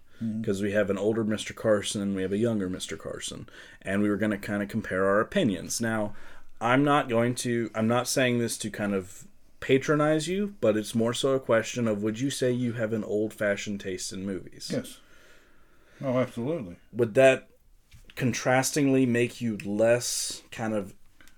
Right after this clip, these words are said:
Speaker 2: up for newer films?
Speaker 1: Well, I, see, the way I see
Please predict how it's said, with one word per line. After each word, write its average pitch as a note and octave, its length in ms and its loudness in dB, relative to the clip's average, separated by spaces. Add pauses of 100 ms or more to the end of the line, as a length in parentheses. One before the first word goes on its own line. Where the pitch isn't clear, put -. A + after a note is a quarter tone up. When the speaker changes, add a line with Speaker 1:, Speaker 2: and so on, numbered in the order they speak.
(340)
Speaker 2:
up A#2+ 240 2
for A2 680 2 (120)
newer C3 540 2
films? D#3+ 580 0
Speaker 1:
Well, G#3 180 4
I, C#3+ 320 -4 (220)
see, D#3+ 220 -4
the A#2+ 100 2
way B2 220 2
I G#2 140 -2
see F2+ 280 -14